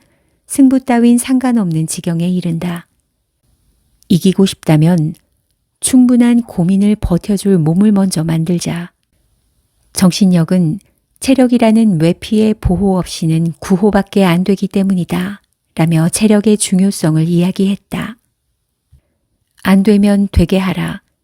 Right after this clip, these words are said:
악이다, 깡이다, 할 수 있다." 이런 구호는 부족한 실력과 체력을 정신력으로 만회하기 위한 시대의 구호였다.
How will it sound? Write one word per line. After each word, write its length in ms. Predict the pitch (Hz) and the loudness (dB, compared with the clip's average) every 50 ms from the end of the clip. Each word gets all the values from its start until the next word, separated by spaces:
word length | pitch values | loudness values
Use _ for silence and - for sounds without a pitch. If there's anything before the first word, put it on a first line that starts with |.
| _ _ _ _ _ _ _ _ _ _ _ _ _ | _ _ _ _ _ _ _ _ _ _ _ _ _
악이다, 500 | - 185 180 - 190 - 196 190 190 190 190 | -2 -2 0 0 0 0 2 2 2 0 0
깡이다, 640 | - - 208 208 202 196 - 156 151 143 151 - - _ _ _ _ _ _ | -2 -2 0 0 0 0 0 -2 -2 -2 -2 -4 -10 _ _ _ _ _ _
할 160 | - - 254 240 | -2 0 0 0
수 200 | - - 247 233 | 2 0 2 2
있다." 500 | 185 165 - _ - 170 165 - - - _ _ _ _ _ _ _ _ _ _ _ _ _ _ _ _ _ | 2 0 -2 _ -4 -4 -4 -4 -6 -10 _ _ _ _ _ _ _ _ _ _ _ _ _ _ _ _ _
이런 320 | - 175 185 175 185 190 | 0 2 2 2 2 0
구호는 680 | 190 - 196 180 165 165 160 165 190 196 175 156 160 - - _ | -2 0 0 2 2 2 2 2 0 0 0 -2 -4 -8 -10 _
부족한 500 | - - 196 240 240 240 - 240 240 233 | 0 2 2 2 2 2 0 0 0 0
실력과 640 | - - 254 240 233 226 220 - - - 208 208 202 | 0 0 0 2 2 0 -2 -4 -4 -2 -2 -2 -2
체력을 600 | - - 220 190 180 170 - 185 180 180 175 165 | -4 -4 -2 -2 -2 0 0 0 0 0 0 -2
정신력으로 800 | - - 185 180 180 - 233 220 220 214 202 214 196 202 208 202 | -2 -2 -2 0 2 2 2 4 4 2 2 0 0 2 2 2
만회하기 640 | 170 160 165 165 175 196 202 202 202 196 - 202 185 | 2 0 0 0 0 0 0 0 -2 -2 -4 -4 -4
위한 320 | 170 160 156 156 160 156 | -2 -2 -2 -2 -2 -2
시대의 460 | 151 - - - 190 180 175 175 180 | -4 -6 -6 -6 -4 -2 0 -2 -2
구호였다. 920 | 180 - - - 170 175 190 196 190 180 - - _ - 170 160 175 202 - | -4 -6 -10 -10 -6 -2 0 0 0 0 -2 -6 _ -8 -8 -8 -8 -8 -12